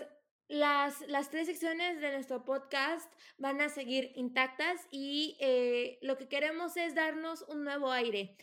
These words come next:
Así que cada invitado va a tener algo súper interesante que contar, súper, ah, ne-, algo necesario que nosotros escuchemos, porque, pues, cada quien tiene su historia y es muy importante aprender de cada uno.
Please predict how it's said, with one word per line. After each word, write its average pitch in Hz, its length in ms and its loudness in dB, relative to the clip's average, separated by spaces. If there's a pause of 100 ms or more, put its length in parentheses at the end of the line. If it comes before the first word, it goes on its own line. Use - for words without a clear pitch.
(280)
Así 277 260 -4
que 302 220 -4
cada 320 260 2
invitado 269 500 0
va 254 80 0
a 254 60 -4
tener 247 380 0
algo 247 520 0
súper 311 340 -2
interesante 240 540 -2
que 254 120 -6
contar, 233 520 0 (380)
súper, 330 720 0 (140)
ah, 262 260 -2 (320)
ne-, 277 480 -4
algo 311 300 0
necesario 269 880 -2
que 240 100 -2
nosotros 240 440 -2
escuchemos, 240 800 -4 (320)
porque, 294 300 -2
pues, 269 260 -8
cada 302 240 0
quien 302 220 -6
tiene 294 200 -4
su 233 120 -10
historia 214 560 -2 (120)
y 247 100 -2
es 285 120 -2
muy 311 220 -4
importante 247 540 -4
aprender 220 440 -4
de 214 120 -6
cada 226 280 -2
uno. 208 380 -4